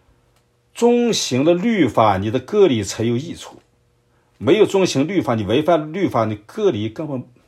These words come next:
没有任何意义。二十六节，“所以那未受割礼的，若遵守律法的条例，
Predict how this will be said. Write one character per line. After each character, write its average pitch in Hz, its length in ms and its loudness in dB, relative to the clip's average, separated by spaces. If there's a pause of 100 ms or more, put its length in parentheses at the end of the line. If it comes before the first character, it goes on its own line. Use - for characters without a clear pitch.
没 127 100 -8
有 139 80 -6
任 170 120 -8
何 - 120 -14
意 127 80 -10
义。 220 100 -14 (4000)
二 123 100 -4
十 135 100 -8
六 135 140 0
节 87 200 -10 (460)
，“所 - 320 4
以 147 240 -2
那 143 200 2
未 170 420 4
受 117 320 -2
割 135 240 -2
礼 92 160 -4
的， 92 100 -8
若 117 220 0
遵 185 340 -4
守 113 220 -4
律 160 260 -4
法 104 160 -4
的 92 100 -4
条 90 340 -8
例， 127 220 -6